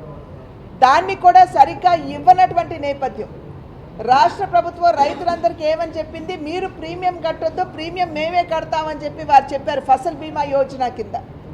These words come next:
కానీ ఆ రైతులకి ప్రీమియం కట్టనటువంటి సందర్భంలో, రాష్ట్ర ప్రభుత్వం కట్టలేదు కాబట్టి, సరిగ్గా ఇక్కడ ఉన్నటువంటి రైతులకి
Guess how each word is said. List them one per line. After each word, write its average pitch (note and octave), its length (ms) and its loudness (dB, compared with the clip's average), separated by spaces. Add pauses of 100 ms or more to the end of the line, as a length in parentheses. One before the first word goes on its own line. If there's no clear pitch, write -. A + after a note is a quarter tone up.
(720)
కానీ D4+ 340 4
ఆ D#4+ 180 6
రైతులకి F4 680 4
ప్రీమియం F4 720 -6
కట్టనటువంటి F4 720 2
సందర్భంలో, C#4 680 -4 (400)
రాష్ట్ర C#4 440 2
ప్రభుత్వం E4 500 -2 (100)
కట్టలేదు F4 480 4
కాబట్టి, C#4+ 600 2 (500)
సరిగ్గా F#4 500 6
ఇక్కడ E4+ 300 2
ఉన్నటువంటి E4+ 500 -4
రైతులకి D4+ 800 -8